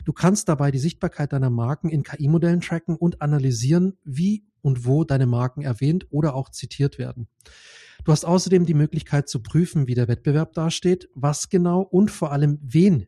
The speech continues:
die K I in deiner Branche empfiehlt. Ein cooles Feature, wie ich finde, ist, du kannst Logfiles hochladen und damit deinen Bot-Traffic analysieren. So bekommst du ein umfassendes Bild deines K-I-Traffics und der K-I-Sichtbarkeit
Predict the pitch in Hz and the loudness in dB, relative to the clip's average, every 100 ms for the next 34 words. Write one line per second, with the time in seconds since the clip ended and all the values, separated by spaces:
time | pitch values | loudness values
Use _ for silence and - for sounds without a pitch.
0 | _ - - 139 143 156 135 127 127 117 | _ -16 -4 -2 0 0 2 0 0 0
1 | 120 113 139 117 - 117 101 - _ _ | 0 0 -4 -8 -4 -4 -4 -8 _ _
2 | _ - - _ _ 151 147 208 196 - | _ -20 -20 _ _ -4 0 2 2 2
3 | 220 - 127 127 - 147 143 156 208 - | -2 0 -2 -2 -2 0 2 2 0 -4
4 | - 139 - - 185 - - 151 190 - | -10 -10 -6 0 0 -2 -2 0 0 0
5 | 135 123 - 120 - 127 139 147 131 135 | 0 0 0 -2 0 -2 -2 -2 -2 0
6 | 143 143 131 127 113 147 - - 131 143 | 0 0 0 0 0 -4 -8 -6 -4 -4
7 | - 127 120 120 113 127 110 - _ _ | -4 -2 -2 -4 -2 -2 -2 -8 _ _
8 | _ - - _ - 180 185 185 175 - | _ -20 -20 _ 0 2 2 2 2 2
9 | 139 160 208 240 - 156 160 143 - 156 | 0 2 0 0 0 0 0 0 0 4
10 | 165 190 - _ 156 147 151 - - - | 4 2 -4 _ 0 2 2 0 -6 -12
11 | _ - 160 180 208 - 135 - 165 - | _ -4 0 0 0 0 0 0 -2 -4
12 | - 170 185 - _ - 147 147 151 - | 0 0 0 -10 _ -2 2 2 0 -2
13 | 156 165 151 165 - 131 - 127 123 - | -4 -2 -2 -4 -2 -4 -2 -2 0 -4